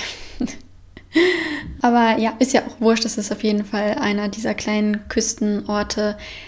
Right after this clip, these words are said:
da vierzig Minuten von Kopenhagen entfernt. Da freue ich mich schon sehr drauf. Aber dementsprechend müssen eben auch noch die Koffer meiner Eltern und natürlich auch meine Koffer, ähm, ins Auto. Und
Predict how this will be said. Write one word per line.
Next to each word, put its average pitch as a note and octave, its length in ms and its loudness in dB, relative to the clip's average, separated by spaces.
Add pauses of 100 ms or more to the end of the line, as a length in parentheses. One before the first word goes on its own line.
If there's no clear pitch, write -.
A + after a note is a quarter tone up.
(160)
da A3 340 0
vierzig A3 360 -2
Minuten G#3+ 360 2
von G3+ 480 -2
Kopenhagen G#3 840 -2 (480)
entfernt. C#4 420 6
Da C#4 60 0
freue A3+ 180 0
ich A3+ 120 -2
mich A3+ 120 0
schon G#3 160 0
sehr A3+ 140 2
drauf. A#3+ 400 0
Aber G#3 240 6
dementsprechend G#3+ 640 -2
müssen G3+ 300 0
eben G3 260 -2
auch G3 220 -6
noch G3+ 220 -2
die G3+ 360 -2 (380)
Koffer G#3 560 0 (160)
meiner G#3 220 0
Eltern G#3 300 2
und F#3+ 280 -2
natürlich G3 400 -2
auch - 100 -8
meine A3 220 0
Koffer, A3 560 -2
ähm, G3 540 0 (180)
ins G3 140 -2
Auto. A3 360 0 (200)
Und C#4 360 10